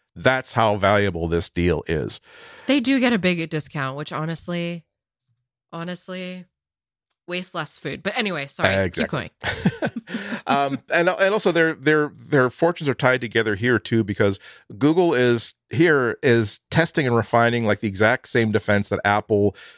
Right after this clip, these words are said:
Speaker 1: used, uh, in twenty twenty, twenty twenty-one against Epic, and also that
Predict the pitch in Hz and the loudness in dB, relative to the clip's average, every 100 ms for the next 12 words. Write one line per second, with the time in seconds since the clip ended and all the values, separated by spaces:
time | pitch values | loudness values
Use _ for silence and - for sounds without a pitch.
0 | _ 98 110 113 107 - - 107 120 104 | _ 0 4 4 2 -4 -2 0 2 0
1 | - 113 107 - 104 101 - 101 - 98 | -2 -2 -2 0 -2 -2 -2 -4 -2 -4
2 | 92 92 110 107 101 98 98 95 98 92 | -2 2 2 2 -2 -4 -2 0 -2 0
3 | 92 - - - 120 120 139 139 120 107 | -4 -6 -18 -2 2 4 4 2 4 4
4 | 107 | 2